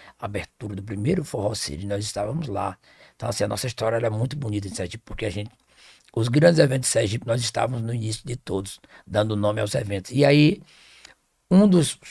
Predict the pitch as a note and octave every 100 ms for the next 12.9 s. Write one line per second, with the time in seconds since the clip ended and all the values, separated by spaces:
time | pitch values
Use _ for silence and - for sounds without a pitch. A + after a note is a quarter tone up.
0 | - - A#2+ A#2+ A2 C3+ - D3+ C#3+ E3
1 | C#3+ D3 D#3 D3+ B2+ A2+ - _ _ _
2 | _ _ _ - F#2+ F2+ G#2 G#2 A2 -
3 | G2 A2+ G2+ G#2+ C3 A2 F#2 F#2 C3 A2
4 | G2 G2+ A2+ - - A#2+ G2 A#2+ - _
5 | _ _ _ _ _ _ _ _ - G2+
6 | G2+ G2+ F2 G2 F2+ F#2+ F#2 F#2 F2+ C#2+
7 | G2 B2 - G2+ F#2 - - E2+ E2 F#2+
8 | E2+ - G2 F#2+ F2 F#2 E2+ F#2 C#3 F2+
9 | _ _ _ _ _ - - A2 A2+ G#2
10 | G2+ G#2 D3 _ - F#2+ F#2 G2+ G#2 G2+
11 | A2 - B2+ F2+ F2+ E2+ G#2 G#2+ G#2+ A2
12 | A#2+ G2 C3 C3 - G#2 F#2 E2